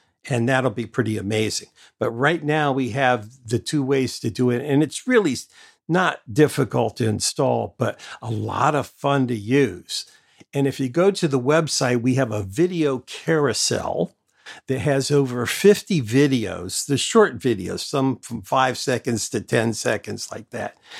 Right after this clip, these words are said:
that show you how it's being used to give you an idea about how you integrate this into the kind of stuff you do with your devices. So I encourage people to go, uh,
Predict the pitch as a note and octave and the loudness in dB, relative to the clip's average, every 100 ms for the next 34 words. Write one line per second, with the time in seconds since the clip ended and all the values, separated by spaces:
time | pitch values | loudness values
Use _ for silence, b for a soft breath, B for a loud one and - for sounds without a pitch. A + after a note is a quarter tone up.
0 | B - D#3+ - G#3 A3 F3 B2 E3 F3 | B 0 0 2 2 2 2 0 0 0
1 | - - E3 D#3 D3 G#3+ C4 - - - | -2 0 2 2 0 -2 -2 -8 -10 -10
2 | - b b D3+ B2 G3+ G3 F3+ D3+ D3+ | -10 b b 0 2 0 2 2 4 2
3 | C#3 C3+ E3 F3+ D#3+ A2+ G#2 A#2 b b | -2 0 0 4 2 2 -2 -4 b b
4 | b - C#3+ B2+ D3 C3 B2+ D3 D3 D3+ | b -2 0 2 2 0 -2 0 2 2
5 | C#3+ - C#3+ C#3 D3 B2+ C3+ B2 B2 B2+ | -2 2 4 4 0 0 2 2 2 0
6 | - C3+ A#2 A#2 G#2 - - B2 A#2+ G#2+ | 0 2 2 0 -4 -4 0 2 2 0
7 | - G2 G2+ - B2 A2 F#2+ G2 G2 - | -2 -4 -6 0 2 2 0 -2 -4 -4
8 | C3 B2+ D#3 A3 A#3 - - - - - | -4 -4 -2 -2 -2 -4 -6 -8 -12 -14
9 | b b b - F#3 E3 E3+ D#3+ D3+ F#3+ | b b b -4 0 2 4 2 0 2
10 | F#3 D3 F3+ D3+ C#3+ B2 G#2 D3 C#3+ C#3 | 0 0 -2 0 0 -2 0 2 2 2
11 | B B B - C3 A#2 A2+ A#2 | B B B -2 2 2 2 -2